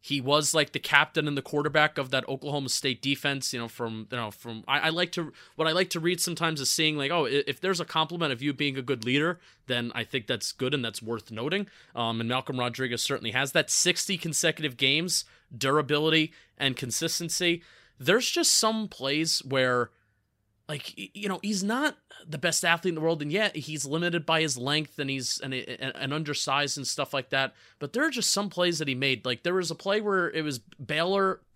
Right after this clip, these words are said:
uh, Oklahoma State, the Big Twelve championship, and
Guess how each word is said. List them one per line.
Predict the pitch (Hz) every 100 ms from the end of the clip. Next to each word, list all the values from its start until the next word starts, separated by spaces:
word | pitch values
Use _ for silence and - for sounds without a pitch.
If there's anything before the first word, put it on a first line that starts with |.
| 147
uh, | 143 139 -
Oklahoma | 147 175 147 131
State, | - 139 123 - - - _ _ - -
the | 120 123 117 101
Big | 151 -
Twelve | 135 123
championship, | 131 123 113 95 98 - _ _ _ _ _
and | - 139 135 131 120